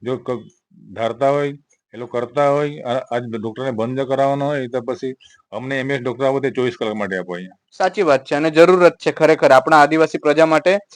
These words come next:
Speaker 2: જ્યારે સરકારે આવી મોટી યોજના, જે આયુષ્યમાન ભારત મંદિર, એને મંદિર પણ નામ અપાયું છે, પણ એ મંદિરમાં કોઈ પણ પ્રકારની લોકોને,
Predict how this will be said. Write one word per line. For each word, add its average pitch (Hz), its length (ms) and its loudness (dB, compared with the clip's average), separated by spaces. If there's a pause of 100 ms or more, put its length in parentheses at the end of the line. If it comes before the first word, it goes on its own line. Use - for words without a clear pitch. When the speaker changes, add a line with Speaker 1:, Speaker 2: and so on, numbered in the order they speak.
(120)
Speaker 2:
જ્યારે 151 220 8
સરકારે 175 440 6
આવી 165 180 8
મોટી 175 280 -2
યોજના, 165 440 2 (280)
જે 165 80 6
આયુષ્યમાન 190 540 8
ભારત 165 340 6
મંદિર, 170 360 4
એને 175 220 4
મંદિર 175 560 2
પણ 226 140 4
નામ 175 260 6
અપાયું 127 340 4
છે, 117 160 -2 (240)
પણ 175 120 4
એ 202 40 6
મંદિરમાં 196 500 4
કોઈ 202 220 6
પણ 208 180 2
પ્રકારની 185 420 2
લોકોને, 190 560 2